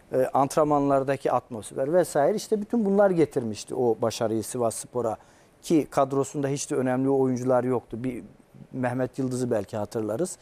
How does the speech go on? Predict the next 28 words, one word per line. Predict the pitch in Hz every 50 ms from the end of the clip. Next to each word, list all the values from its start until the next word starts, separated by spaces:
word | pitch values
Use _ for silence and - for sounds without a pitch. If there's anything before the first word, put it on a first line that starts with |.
| - - - - -
Onun | - - 160 135 123
dışında | 110 107 - 147 139 131
çok | - - 160 - - -
da | 156
önemli | 143 147 143 143 147 147
oyuncusu | 143 139 139 139 131 - -
yoktu. | 175 156 - - - 104 - _ - - - - - _
Şimdi | - - 190 240 247 190
bence | 214 240 262 233 214
İsmail | 175 156 - - 220 226 233
Kar-, | 220 - 208 208 -
Kartal | - - - 175 175 - - 214 202 160 147
bunu | 147 160 175
yaptı. | 170 147 120 - - 113 107
Zaten | 117 165 196 226 - 226 185
teknik | - - 151 143 - 226 208 -
direktörler | 214 190 175 147 - - 143 135 135 139 143 135 131
dikkat | 131 - - 175 - -
edersek | 190 196 220 196 147 - - 135 143 - _ _ _ _ _ _ _ _ _ _ -
ne | 147 165 208
zaman | 247 254 254 262 233 202 175
ki | - - 151 143 147 - _ _ _ - 135
geldikleri | 131 135 147 160 185 185 226 - - 226 226 262
takımda | 247 - 202 185 - - 208 185 156 139 135 147 - _ _ _ _ _ - _ _
futbolcularla | - 170 160 - - 226 226 220 196 226 220 226 208 208 202
el | 180 180 202 220 220
ele | 220 190 196 202
tutuyorlar, | 196 - - - - 175 156 143 127 131 123